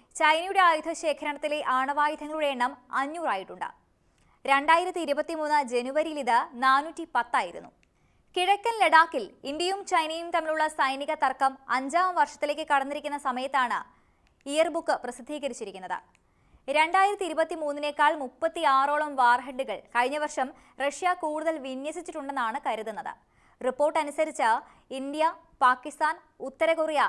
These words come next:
എന്നിവയെല്ലാം ബാലിസ്റ്റിക് മിസൈലുകൾ ഒന്നിലധികം വാർഹെഡുകൾ വിന്യസിക്കാനുള്ള പണിപ്പുരയിലാണ്.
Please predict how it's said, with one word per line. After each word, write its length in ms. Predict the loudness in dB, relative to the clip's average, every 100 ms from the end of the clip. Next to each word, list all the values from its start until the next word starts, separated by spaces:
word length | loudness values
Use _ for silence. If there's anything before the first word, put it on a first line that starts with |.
| 0
എന്നിവയെല്ലാം 520 | -6 -4 -2 4 2 2 -8 _ 4 8
ബാലിസ്റ്റിക് 560 | 8 6 -2 -6 -6
മിസൈലുകൾ 500 | -2 4 4 4 0 -2 -4
ഒന്നിലധികം 520 | -4 -2 -2 0 -4 2 4
വാർഹെഡുകൾ 500 | 4 2 -6 -4 -4 -6
വിന്യസിക്കാനുള്ള 680 | -8 -10 -8 -8 -4 -4 -2
പണിപ്പുരയിലാണ്. 720 | -2 -4 -8 -8 -6 -6 -10